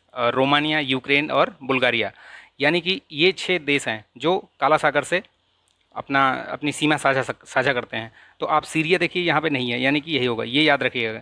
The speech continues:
काला सागर में ग्रेट रब मिलता है, ठीक है, जीआरटी रब। चलिए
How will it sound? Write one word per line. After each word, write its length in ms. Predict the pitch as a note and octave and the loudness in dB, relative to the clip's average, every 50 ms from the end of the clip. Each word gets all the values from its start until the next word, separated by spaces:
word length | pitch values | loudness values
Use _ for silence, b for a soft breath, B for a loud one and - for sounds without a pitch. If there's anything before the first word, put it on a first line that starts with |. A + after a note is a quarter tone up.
| - _ - | -16 _ -2
काला 280 | B2+ C3 C#3 D3+ D3 C#3+ - _ _ _ | 0 2 4 4 2 2 0 _ _ _
सागर 300 | - - B2+ B2 C#3 C#3 | -6 -4 -2 -2 -2 -2
में 200 | D#3+ F3+ D#3 B2+ | -4 -6 -6 -4
ग्रेट 280 | B2+ C#3+ D3 - - | -2 -2 -2 -2 -2
रब 120 | B2 C3 B2 | -4 -4 -2
मिलता 320 | B2 A#2+ A2+ A2 - A2 | -2 -4 -4 -2 -2 -2
है, 160 | G#2+ G#2 - _ | -2 -4 -10 _
ठीक 140 | - D#3+ D#3+ | -10 -10 -8
है, 60 | G#2+ - b b b b b b b - | -10 -12 b b b b b b b -6
जीआरटी 540 | B2+ C3+ C#3 C3 B2+ B2+ B2+ F3+ G3 A#3+ B3+ | -2 0 0 2 2 0 -2 -4 -10 -10 -6
रब। 240 | D3+ B2+ A#2+ G#2+ G2 _ _ _ _ _ - | -2 0 0 0 -2 _ _ _ _ _ -4
चलिए 200 | - B2 G#2 | -4 -4 -4